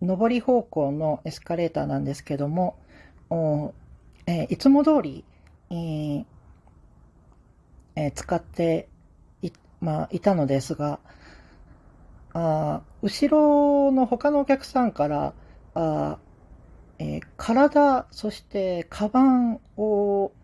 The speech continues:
えー、私の持っていたカバンを蹴られる、体を蹴られる、うー、そういったことがありました。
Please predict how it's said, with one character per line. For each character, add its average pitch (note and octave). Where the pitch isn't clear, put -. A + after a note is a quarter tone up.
え F3
ー、 -
私 E3+
の G#3+
持 G#3
っ -
て -
い D#3+
た D3
カ F3+
バ G#3+
ン A3+
を G#3
蹴 -
ら A3
れ B3
る、 F3+
体 A3
を G3
蹴 -
ら G#3+
れ G#3
る、 D#3
う F3
ー、 D3+
そ -
う -
い -
っ G3+
た G3
こ -
と F#3
が C#3+
あ E3
り D#3
ま D#3
し -
た。 -